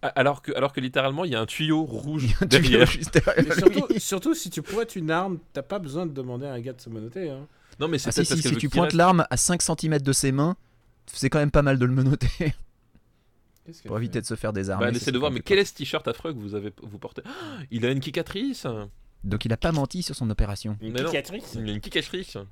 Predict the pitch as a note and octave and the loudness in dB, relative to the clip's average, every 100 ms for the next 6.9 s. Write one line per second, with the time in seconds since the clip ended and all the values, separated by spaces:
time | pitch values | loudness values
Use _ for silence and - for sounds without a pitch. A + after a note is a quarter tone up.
0 | - _ _ _ C#3 F#3+ E3+ D3+ C#3+ B2+ | -20 _ _ _ 2 6 6 6 4 4
1 | D#3 G#3 D#3+ A3 D#3+ - E3 - D#3 F3 | 4 4 4 4 2 0 -6 2 6 6
2 | - - - - D3 D3+ E3+ F#3 D#3 B2 | 4 -8 -20 -2 4 6 8 6 4 0
3 | G#2 - A2+ C3 G#2+ - - A#2 - D3+ | -10 -10 -4 -2 -4 -8 -20 -12 -4 2
4 | C#3 F#3 F3 E3+ F3 G3 - D3+ - A3 | 2 4 2 2 0 -2 -8 -12 2 6
5 | G#3+ A3 - F#3+ D#3+ G3 F#3+ F#3 A#3 A3 | 8 6 6 2 4 0 2 4 6 6
6 | F#3 F3 A#3 A#3 B3+ - A#3 D3+ | 8 8 10 8 8 8 6 6